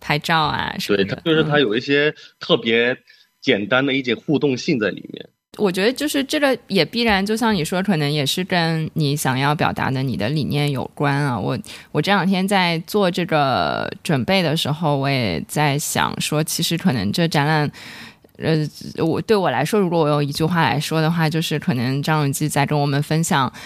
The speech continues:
Speaker 1: 他理解的我们到底能对一张数字图像做什么，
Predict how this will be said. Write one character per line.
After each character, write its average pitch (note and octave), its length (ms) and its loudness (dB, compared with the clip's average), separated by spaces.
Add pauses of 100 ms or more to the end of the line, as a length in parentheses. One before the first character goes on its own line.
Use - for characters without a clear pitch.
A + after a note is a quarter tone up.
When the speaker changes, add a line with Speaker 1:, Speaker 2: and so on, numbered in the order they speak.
(180)
Speaker 1:
他 D#3+ 300 0
理 D3 180 -2
解 D3 240 -2
的 C#3 120 -2
我 C#3 140 -2
们 C3 240 -2
到 F3+ 180 2
底 D#3 120 -2
能 C#3 180 0
对 F#3 180 0
一 D#3 80 0
张 D#3 280 0
数 F#3 180 -2
字 D#3+ 160 -2
图 C#3 180 -4
像 D3+ 300 0
做 G#3 260 2
什 - 220 -2
么， - 100 -6